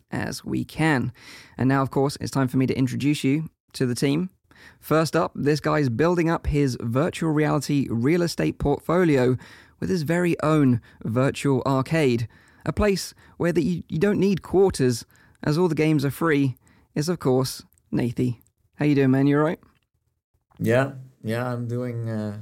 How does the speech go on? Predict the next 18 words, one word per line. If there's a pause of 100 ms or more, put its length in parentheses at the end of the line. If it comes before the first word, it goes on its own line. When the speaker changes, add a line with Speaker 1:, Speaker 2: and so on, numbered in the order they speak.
(100)
Speaker 2:
I'm
doing
fine.
I'm,
uh, (160)
I'm
leaving
tomorrow,
as,
as
you, (180)
as
you
may
know. (180)
Speaker 1:
Yeah.
Speaker 2:
I'm,
uh,